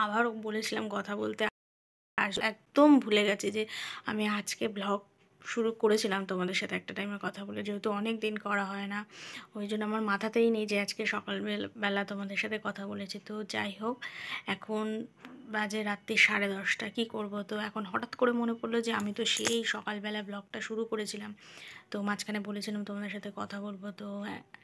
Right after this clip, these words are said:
একদমই মানে মাথায় ছিল না। আমার একটু সন্ধ্যাবেলা এই সাতটার দিকে বেরিয়েছিলাম, কিছুক্ষণ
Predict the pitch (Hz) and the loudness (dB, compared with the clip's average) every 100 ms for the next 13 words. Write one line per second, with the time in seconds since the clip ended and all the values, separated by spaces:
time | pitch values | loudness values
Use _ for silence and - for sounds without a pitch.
0 | - 202 - - 226 233 233 226 214 214 | -8 -8 -8 -2 2 6 6 4 0 0
1 | 208 202 208 208 214 214 208 208 214 - | -2 -2 -4 -2 -2 -2 -2 -2 -4 -6
2 | - - _ _ - 208 208 208 208 202 | -12 -16 _ _ -6 -2 0 0 0 0
3 | 202 202 196 214 214 - 214 214 - 196 | 0 0 -2 -2 -2 -2 -2 -4 -4 -2
4 | 208 208 202 208 202 240 285 294 208 208 | -4 -4 -4 -4 -4 -2 -2 -2 -4 -4